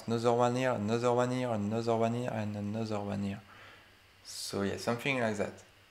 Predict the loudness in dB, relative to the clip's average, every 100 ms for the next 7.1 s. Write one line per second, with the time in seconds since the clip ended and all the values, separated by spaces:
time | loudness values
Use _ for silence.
0 | -20 -20 -20 -18 -16 -14 -12 -10 -10 -8
1 | -8 -8 -14 4 4 4 4 6 6 2
2 | -4 -4 -2 0 -4 -8 -20 -20 -20 -20
3 | -20 -20 -20 -18 -20 -8 4 4 4 -4
4 | -10 -10 -10 -2 0 0 2 4 4 2
5 | -2 -2 -6 -10 -6 0 0 0 -12 -16
6 | -20 -20 -20 -20 -6 -2 -2 0 2 4
7 | 2